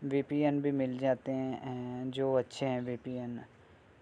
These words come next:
अ, उनको आप purchase कर सकते हैं, ठीक है। ये थ्री hundred candy का है, तो आप जौन सी मर्ज़ी चीज़ें यहाँ से purchase कर लें।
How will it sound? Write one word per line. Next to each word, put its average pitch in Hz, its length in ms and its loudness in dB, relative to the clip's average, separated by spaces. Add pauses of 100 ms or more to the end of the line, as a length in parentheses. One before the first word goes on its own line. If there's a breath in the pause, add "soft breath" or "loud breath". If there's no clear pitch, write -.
(960)
अ, 123 300 -2
उनको 139 320 0
आप 135 180 8
purchase 143 400 2
कर 131 180 2
सकते 123 380 -6
हैं, 123 100 -2
ठीक 143 300 -2
है। 151 120 -4 (1160)
ये 139 160 0
थ्री 143 320 2
hundred 135 300 2
candy 131 420 2
का 135 140 4
है, 127 180 2 (680)
तो 139 240 4
आप 143 160 8
जौन 143 380 2
सी 143 140 -4
मर्ज़ी 135 440 0
चीज़ें 135 480 -2
यहाँ 123 280 -2
से 131 180 -6
purchase 123 600 -6
कर 117 200 -8
लें। 117 220 -10